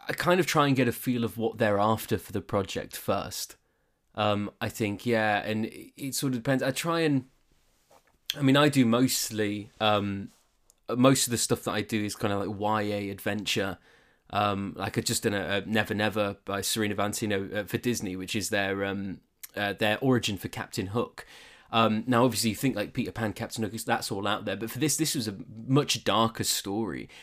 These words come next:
And he was much more real, you know. And then, uh, this book is just about him as a younger man.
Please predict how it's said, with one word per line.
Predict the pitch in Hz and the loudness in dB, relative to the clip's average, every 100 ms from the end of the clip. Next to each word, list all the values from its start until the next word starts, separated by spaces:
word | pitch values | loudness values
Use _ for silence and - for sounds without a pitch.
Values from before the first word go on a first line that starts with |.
| - | -2
And | 120 | 4
he | 127 | 6
was | 127 | 6
much | 175 - 143 | 2 0 0
more | 120 | 0
real, | 104 107 139 110 90 | 0 2 2 2 -2
you | 87 92 | -4 -4
know. | 92 | -2
And | 92 113 | 0 0
then, | 110 - - _ 104 | -2 -6 -20 _ -4
uh, | 110 90 90 | -4 -4 -8
this | 117 131 | -2 -2
book | - 120 131 117 | -2 -4 -4 -2
is | 117 - | -4 -6
just | 101 - | -8 -8
about | 107 104 | -4 -2
him | 107 110 | 0 -2
as | 98 | -2
a | 101 | -4
younger | 110 110 101 | -2 -4 -4
man. | 101 101 | -2 -4